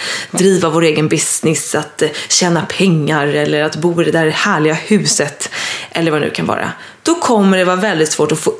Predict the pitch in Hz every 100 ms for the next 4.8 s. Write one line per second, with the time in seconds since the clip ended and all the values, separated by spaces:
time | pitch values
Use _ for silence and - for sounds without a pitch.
0 | - 269 262 214 160 156 151 143 147 -
1 | 151 147 208 233 320 - 185 196 - -
2 | - - - 240 277 294 339 277 220 190
3 | 214 - 180 165 156 165 - - - 294
4 | 247 214 254 381 220 - 117 151